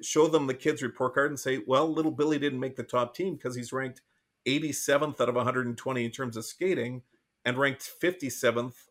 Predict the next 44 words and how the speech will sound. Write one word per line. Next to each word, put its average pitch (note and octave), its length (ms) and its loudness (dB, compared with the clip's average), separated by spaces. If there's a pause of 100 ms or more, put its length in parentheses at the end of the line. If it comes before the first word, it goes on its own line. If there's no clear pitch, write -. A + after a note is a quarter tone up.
(100)
out A#2 100 0
of A2+ 60 -2
a A#2 80 2
hundred A#2+ 240 0
and A#2 100 -4
twenty A#2+ 240 -4
in A#2+ 80 -2
terms A#2+ 280 -8
of A#2 120 -6
stick - 300 -10
handling. A#2 380 -8
So A#2+ 320 -4 (280)
maybe B2 220 0
you C3 60 0
need C#3 200 0
to B2+ 100 -2
work B2 220 0
with B2+ 140 -6
little B2 200 -2
Billy B2 280 0
on C3+ 160 -4
that, F3+ 320 -4
and, B2+ 380 -8 (500)
uh, B2 300 -2
his B2 240 -6
chances A#2+ 540 -6
to - 280 -4
increase C3+ 460 -6
would A#2+ 160 -8 (160)
be A#2+ 100 -10
greatly B2 380 -6
improved." D#3 420 -10 (400)
And C#3 140 2
it C#3+ 180 -2
totally E3 380 2
diffuses C#3 520 -4
the A2 80 -8
parents. C3+ 520 -8 (560)
They, A#2 300 4
uh, A#2+ 180 4
they B2 180 0
really C#3 320 2
have B2 240 -2
no, B2 640 -4